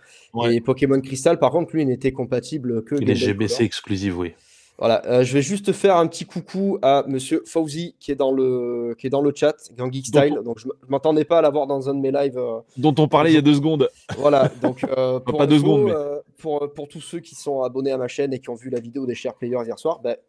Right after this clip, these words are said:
Speaker 2: Fauzi fait partie des développeurs de, euh, T C K The Cursed Night que j'ai présenté comme étant l'un des meilleurs jeux que j'ai eu en deux mille vingt-deux.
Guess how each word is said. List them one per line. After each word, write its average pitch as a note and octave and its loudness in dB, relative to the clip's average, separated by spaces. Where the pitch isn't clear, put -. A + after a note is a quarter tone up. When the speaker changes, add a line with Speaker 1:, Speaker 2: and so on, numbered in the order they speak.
Speaker 2:
Fauzi C#3 -2
fait D3 -4
partie D3 -4
des C#3 0
développeurs C#3 -2
de, C3+ -6
euh, B2+ 0
T C#3 -6
C C3 -6
K D3+ 0
The B2 -10
Cursed B2 -12
Night D#3 -4
que C3+ -8
j'ai B2 -10
présenté B2+ -8
comme B2+ -8
étant D3+ -4
l'un D#3 2
des C#3 0
meilleurs C#3 2
jeux D#3 -2
que C#3+ -8
j'ai C3+ -4
eu D3 -6
en B2 2
deux B2 0
mille D3 -2
vingt-deux. A#2 -2